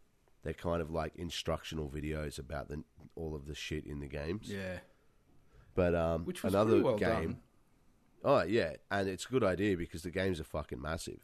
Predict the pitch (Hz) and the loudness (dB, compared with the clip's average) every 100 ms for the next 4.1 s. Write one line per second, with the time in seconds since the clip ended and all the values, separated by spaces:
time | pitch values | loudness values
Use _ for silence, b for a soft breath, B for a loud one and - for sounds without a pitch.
0 | - 95 85 80 78 73 87 - 98 98 | -12 -2 -2 0 -4 -6 -10 -2 -2 0
1 | 80 71 - b b b b 87 87 82 | -2 -4 -16 b b b b -2 0 0
2 | 80 73 78 80 - 76 69 - 55 64 | -4 -4 -6 -6 -6 -8 -10 -14 -12 -8
3 | 73 67 - - 87 82 73 71 78 69 | -8 -10 -12 -4 0 0 -2 -8 -8 -6
4 | - | -8